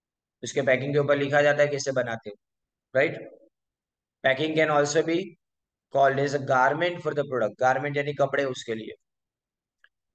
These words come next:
Packing makes the use of product easier। यूज आसान बनता है। Product can be easily transferred from one place to another place due to packing। ये आपको पूछ सकते हैं दो मार्क के क्वेश्चन, What are the benefits of packing? इसमें ये आता है,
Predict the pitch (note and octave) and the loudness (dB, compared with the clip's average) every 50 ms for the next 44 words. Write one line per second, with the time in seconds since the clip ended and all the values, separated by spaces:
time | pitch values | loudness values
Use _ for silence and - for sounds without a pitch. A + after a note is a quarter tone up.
0 | _ - C#3+ C#3 C3+ D3 D#3+ E3 D#3+ D#3+ D#3+ D#3 D#3 D#3 D3+ C#3+ D3 D#3 D#3 D#3 | _ -2 0 0 0 -2 -4 -4 -2 -2 -2 -2 -2 -2 -2 -2 -2 -2 0 0
1 | D#3 D3+ D#3 - D3 C#3+ C#3 C3 C#3 D3 - - D3 C#3+ C#3 B2+ C#3+ D3 C#3 A2 | 0 -2 0 0 2 2 2 2 0 -6 -10 -8 -8 -6 -6 -4 -2 0 0 0
2 | F#2+ - - - _ _ _ _ _ _ _ _ _ _ _ _ _ _ _ - | 0 -2 -8 -18 _ _ _ _ _ _ _ _ _ _ _ _ _ _ _ -10
3 | A2 B2 C#3 D3 C#3+ D3 C#3+ C#3+ C#3+ D3+ D3+ D3+ D3+ D3 C#3+ C3 D3 D3+ D#3 D#3+ | -6 -4 -2 2 4 4 4 4 4 2 2 0 -2 -2 0 2 2 2 0 -2
4 | D#3 - _ _ _ _ - C3+ C#3 D3+ C#3+ - D#3 D3+ D3+ D3 D3+ D3+ D3 C#3 | -6 -16 _ _ _ _ -2 0 2 0 0 0 -2 -4 -2 -4 -6 -6 -6 -6
5 | C#3 D3+ D#3 D#3 C#3+ - D3+ C#3+ C#3+ C#3+ C#3+ - D3+ C#3 - D3 D3 C#3 C3+ C#3 | -4 -4 -4 -4 -2 2 4 4 4 2 0 -2 -2 -2 -2 -2 -2 0 0 0
6 | C#3 C#3 A#2+ C3+ C3+ B2+ - - C3+ C3+ C3 C3 C#3 C3+ C3 D3 D3 D3 C#3+ C#3 | 0 -2 -2 -4 -4 -4 -6 -6 -6 -4 0 0 0 0 2 2 0 0 0 -4
7 | C3+ C3+ C#3 C3+ - C3 A#2+ A#2+ B2+ C#3+ D3 D3 _ _ _ _ _ _ _ _ | -8 -8 -8 -4 -2 -2 -2 -2 -4 -12 -12 -12 _ _ _ _ _ _ _ _
8 | _ - B2 C#3 C#3+ C3+ C3+ - D3 D3 C#3 D3+ E3 D#3 - D#3 C#3+ D#3 D#3 D3 | _ -4 0 2 2 2 2 0 -2 -2 -2 -2 -4 -2 -2 -2 0 0 0 0
9 | C#3+ C#3 C3 B2+ B2 B2 B2 B2+ A#2+ - - G#2 - - - G2+ - - _ _ | 2 0 0 0 -2 -4 -6 -8 -10 -10 -10 -10 -10 -10 -12 -12 -14 -16 _ _
10 | _ _ _ _ _ _ _ _ _ _ - B2 B2+ C#3 C#3+ C#3+ C#3+ D3 C#3+ B2+ | _ _ _ _ _ _ _ _ _ _ 0 2 4 4 4 4 4 2 2 2
11 | B2 B2+ C#3 D3 C#3+ D3+ C#3+ - - D3 C#3+ C#3+ B2+ A2+ A2+ A2+ A#2+ G#2+ G2+ - | 2 2 2 -2 -4 -6 -4 -2 -2 -2 0 0 0 0 0 -2 -8 -12 -14 -16
12 | _ _ _ _ _ _ _ _ _ _ _ _ _ _ - - - C3+ C#3 C#3 | _ _ _ _ _ _ _ _ _ _ _ _ _ _ -18 -12 -6 -4 0 2
13 | C#3+ C3+ B2 A2+ - G#2 G2+ G2+ - | 4 4 4 4 2 0 -2 -4 -6